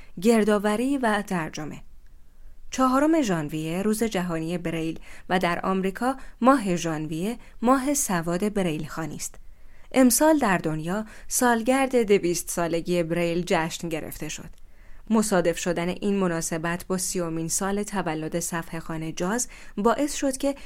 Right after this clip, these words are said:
شرکت فریدم ساینتیفیک بخشی از یکی از اپیزودهای اف اس کست که پادکست این شرکت است را به اهمیت بریل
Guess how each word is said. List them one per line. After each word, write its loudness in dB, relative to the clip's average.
شرکت 0
فریدم 0
ساینتیفیک -4
بخشی 0
از 2
یکی 0
از 0
اپیزودهای -2
اف -2
اس -2
کست -2
که 0
پادکست -2
این -2
شرکت -2
است -2
را 4
به 4
اهمیت 0
بریل -4